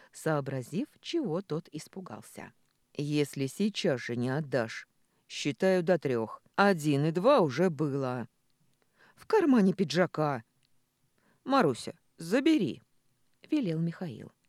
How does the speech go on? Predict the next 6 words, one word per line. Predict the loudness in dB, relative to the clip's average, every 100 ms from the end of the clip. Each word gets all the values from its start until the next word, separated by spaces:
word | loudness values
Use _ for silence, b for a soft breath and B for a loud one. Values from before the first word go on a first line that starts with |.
| _ _ _ b b b b
Ей | -4 -2 -4
сподручнее | -6 -4 -4 -6 -8 -8 -6 -6
лазить | -8 -10 -14
по | -12
карманам. | -8 -6 -6 -8 -12 -16 _ _ _ _ _ _ _ _ _ _ _ _ b b
«Все, | -20 -6 -2 -2